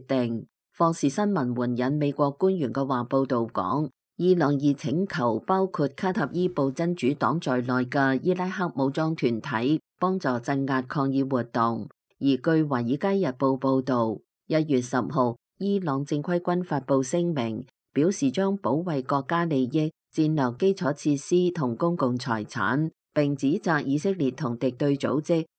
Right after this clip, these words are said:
試圖破壞公共安全。有分析指，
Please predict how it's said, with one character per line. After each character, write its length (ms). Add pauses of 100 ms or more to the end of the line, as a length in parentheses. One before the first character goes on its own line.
試 180
圖 180
破 280
壞 220
公 220
共 220
安 220
全。 420 (280)
有 280
分 200
析 180
指， 360